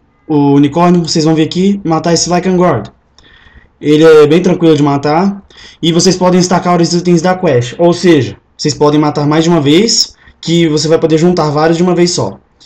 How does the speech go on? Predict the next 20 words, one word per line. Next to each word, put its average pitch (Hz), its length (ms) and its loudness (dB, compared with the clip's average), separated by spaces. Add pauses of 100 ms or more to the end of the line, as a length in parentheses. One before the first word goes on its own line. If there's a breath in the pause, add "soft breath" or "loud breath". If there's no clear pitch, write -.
(480 soft breath)
Então 170 580 2
é 170 80 2
isso, 180 220 2
galera. 147 560 2
Eu 147 40 0
espero 202 220 2
que 208 60 -4
vocês 196 200 0
tenham 160 140 0
gostado 147 320 0
do 123 80 -2
vídeo. 151 520 -4
Não 170 160 2
se 175 100 -2
esqueçam 160 360 -2
de 135 80 -6
se - 100 -4
inscrever, 143 680 0
deixar 135 260 -6
joinha 156 600 0